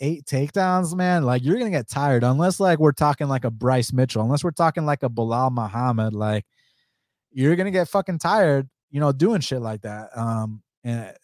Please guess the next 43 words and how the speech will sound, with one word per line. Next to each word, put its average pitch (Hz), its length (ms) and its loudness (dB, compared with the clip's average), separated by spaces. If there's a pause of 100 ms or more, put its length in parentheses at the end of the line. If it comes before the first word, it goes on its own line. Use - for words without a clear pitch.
(140)
my 123 140 -2
buddy 127 240 6
said, 117 400 0
"Surprised 139 580 2
Eagle 131 280 4
F 120 120 2
C 123 200 2
didn't 113 240 -2
keep 123 260 -4
Impa 113 280 -4
signed." 113 360 -6 (420)
You 156 80 -4
know, 180 140 0
I, 165 140 -4
it's 185 160 -6
not 240 220 -2
that 302 100 0
they 254 80 2
necessarily 170 500 4
didn't 143 220 2
keep 147 120 2
him 131 140 0
signed. 127 300 2
I - 20 2
think 156 180 4
they 156 80 2
kinda 156 240 0
just 139 160 4
do, 139 100 6
like, 127 180 4
those 117 180 4
one 113 220 -2
fight 120 260 -2
deals. 117 340 -2
So - 80 -4
I 117 80 -4
could 127 140 -2
see, 139 160 -2
like, 117 200 0
Impa 131 260 -6
taking 131 260 -2
this 120 180 0
fight 117 360 -2